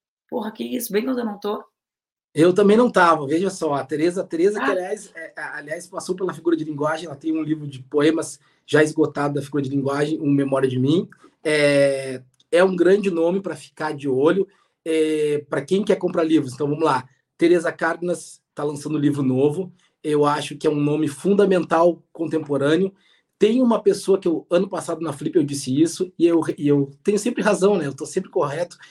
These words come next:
Speaker 2: Eu disse que ia ser o, a sensação literária desse ano, e tá sendo, Luciane Aparecida. Tá lançando um livro chamado Mata Doce, pela editora Alfaguara.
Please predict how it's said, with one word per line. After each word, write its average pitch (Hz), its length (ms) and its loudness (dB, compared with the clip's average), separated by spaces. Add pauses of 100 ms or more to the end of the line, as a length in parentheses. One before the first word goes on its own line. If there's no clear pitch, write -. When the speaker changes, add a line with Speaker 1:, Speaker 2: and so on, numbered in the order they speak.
(180)
Speaker 2:
Eu 160 120 6
disse 180 280 -4
que - 160 2
ia 180 60 4
ser 180 160 2
o, 190 180 4
a 151 80 -4
sensação 185 340 -2
literária 170 400 0
desse 170 300 2
ano, 180 280 4 (340)
e 214 80 -4
tá 233 120 4
sendo, 160 460 0 (340)
Luciane 160 760 0
Aparecida. 160 720 -6 (300)
Tá 165 80 -2
lançando 165 320 0
um - 20 0
livro 175 180 -2
chamado 160 320 -2
Mata 170 400 0
Doce, 147 540 -2 (220)
pela 117 500 -6
editora 143 300 -2
Alfaguara. 139 600 -4